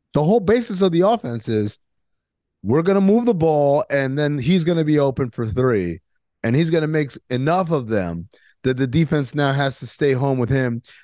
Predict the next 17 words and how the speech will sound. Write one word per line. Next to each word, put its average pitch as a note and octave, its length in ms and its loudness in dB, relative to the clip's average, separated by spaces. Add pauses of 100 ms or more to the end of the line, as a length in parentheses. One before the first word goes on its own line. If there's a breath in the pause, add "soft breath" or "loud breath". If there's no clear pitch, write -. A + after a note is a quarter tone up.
thus C3+ 280 0
making C3 300 -2
life A2+ 200 -2
easier A2+ 340 -2
for F#2+ 120 -4
Jimmy G2 240 -2
Butler, A#2+ 340 -2
for G#2 140 -4
Bam G2+ 260 0
Adebayo, A#2+ 420 0
for A2+ 60 -6
Tyler G#2 300 -2
Herro, B2+ 260 2
et G#2 120 -4
cetera, F#2+ 200 -2
et F#2 100 -8
cetera. G#2+ 280 0